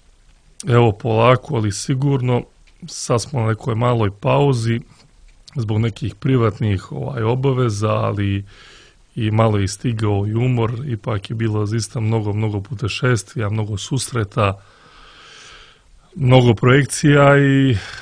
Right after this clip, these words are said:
evo pred nama polako, ovaj, dolazi, približava se nova priča, tačnije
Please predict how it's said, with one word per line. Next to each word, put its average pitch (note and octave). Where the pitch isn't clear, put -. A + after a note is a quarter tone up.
evo B2
pred A#2
nama A#2
polako, A2+
ovaj, A2
dolazi, A2+
približava A2+
se A#2
nova B2
priča, A#2
tačnije G#2+